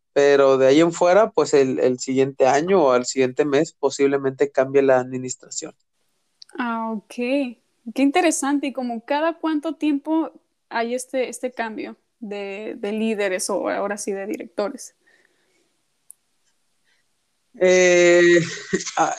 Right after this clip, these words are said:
Speaker 1: esto es ambivalente. Realmente no hay un, no hay cierta cantidad de tiempos que hacen este tipo de cambios. Esto sí varía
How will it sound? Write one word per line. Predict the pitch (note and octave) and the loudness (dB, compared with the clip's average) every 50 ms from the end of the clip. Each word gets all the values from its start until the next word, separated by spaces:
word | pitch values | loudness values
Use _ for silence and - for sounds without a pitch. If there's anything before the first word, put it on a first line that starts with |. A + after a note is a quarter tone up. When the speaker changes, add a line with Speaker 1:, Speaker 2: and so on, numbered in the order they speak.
| - - | -4 0
Speaker 1:
esto | G#3 A3 A#3+ A#3+ - E4 | 0 0 2 2 2 2
es | C#4+ - E4+ | 4 4 4
ambivalente. | D#4 B3+ B3+ G#3 E3 C#3+ C#3+ E3 G3 G#3+ G#3+ F#3+ - D#3+ | 4 4 6 6 6 6 6 6 4 4 2 2 2 2
Realmente | D3 E3+ F3+ F#3+ G3 G#3 G3+ G3 - G#3+ | 4 6 6 6 4 4 2 2 2 2
no | G#3 G3 F#3+ F#3 | 4 6 6 6
hay | F#3+ F#3 G3 | 6 6 6
un, | G3 G3 G3+ G3 G3+ G3 G3 F#3+ F#3 E3+ D#3+ D#3 D#3 _ _ _ _ _ _ _ _ _ - | 6 6 6 4 4 2 2 2 2 0 0 -2 -6 _ _ _ _ _ _ _ _ _ -6
no | D#3 D#3+ E3 D#3+ | -2 2 4 4
hay | D#3+ E3+ F3 E3+ | 6 6 6 4
cierta | E3+ - - F#3+ F3+ E3+ F3 - F3+ F#3 | 4 2 2 2 2 2 2 0 0 2
cantidad | F3+ E3+ E3 D#3+ D3+ D3+ | 2 0 2 2 4 4
de | D#3+ D#3+ | 4 2
tiempos | E3 - E3+ E3+ E3 D#3+ - F3 E3+ D#3+ - | 0 2 0 0 0 0 0 -2 -2 -2 -2
que | - - D#3+ | -2 0 2
hacen | C#3 D3 D3 - E3 D#3+ D#3 D#3 D3 D3 | 2 2 0 -2 -4 -2 -2 -2 -2 -4
este | D3+ D3+ - D#3 | -6 -8 -8 -16
tipo | _ - E3 - - D#3 | _ -12 -6 0 2 2
de | D#3 D3+ D#3 | 2 2 2
cambios. | - F#3 F#3+ G3 G3+ A3+ C#4 D4+ C#4+ - - - | 2 0 2 2 2 2 2 2 0 -2 -4 0
Esto | C#3+ D3+ D3+ - - D#3+ D#3 | 0 0 0 0 0 0 0
sí | D#3+ - E3+ E3 | 0 0 -2 0
varía | D#3 D#3 D3+ D3+ D3+ D#3+ E3 F3+ G#3 B3 | 2 2 2 2 2 2 2 2 2 2